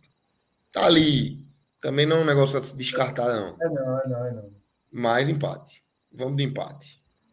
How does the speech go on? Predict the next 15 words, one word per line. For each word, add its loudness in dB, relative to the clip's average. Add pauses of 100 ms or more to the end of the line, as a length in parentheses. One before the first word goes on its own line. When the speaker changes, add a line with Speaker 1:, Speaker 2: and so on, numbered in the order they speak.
(360)
Speaker 2:
Empate. -10 (1040)
Speaker 1:
Vamos -18
de -14
empate. -16
Speaker 2:
A -2
vitória 6
do 6
Novo -2
Horizontino, -4
a 2
vitóriazinha 2
do -4
Criciúma -8
não -2
era -2